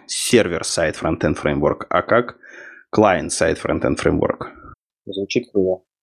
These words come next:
Speaker 2: Посмотрим.
Speaker 1: Ну, это вот что-то типа вот Сузуки, про который ты говоришь, видимо. То есть, м, а, запускается в веб-воркере там маленький редакс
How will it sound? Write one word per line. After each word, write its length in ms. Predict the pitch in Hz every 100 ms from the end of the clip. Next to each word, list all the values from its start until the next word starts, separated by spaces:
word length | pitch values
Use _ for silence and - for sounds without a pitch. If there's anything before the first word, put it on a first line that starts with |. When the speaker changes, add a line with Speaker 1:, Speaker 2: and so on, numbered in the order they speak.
| -
Speaker 2:
Посмотрим. 420 | 104 101 101 127
Speaker 1:
Ну, 60 |
это 160 | 185 214
вот 100 | 208
что-то 280 | - 214 190
типа 260 | - 180
вот 220 | 165 165 -
Сузуки, 480 | - 165 151 -
про 140 | 92 90
который 360 | 87 85 90
ты 80 | 82
говоришь, 480 | 85 87 98 - -
видимо. 540 | 92 85 80 76 98 -
То 100 | 76
есть, 440 | 80 - - - _ - - - - -
м, 320 | - 67 67 71
а, 580 | 73 73 71 69 78 80
запускается 720 | 87 82 - - 90 - 85
в 40 | 95
веб-воркере 640 | 82 82 104 - - 71
там 540 | - 73 - - - -
маленький 760 | - - 85 92 85 82 -
редакс 580 | - 85 123 151 - -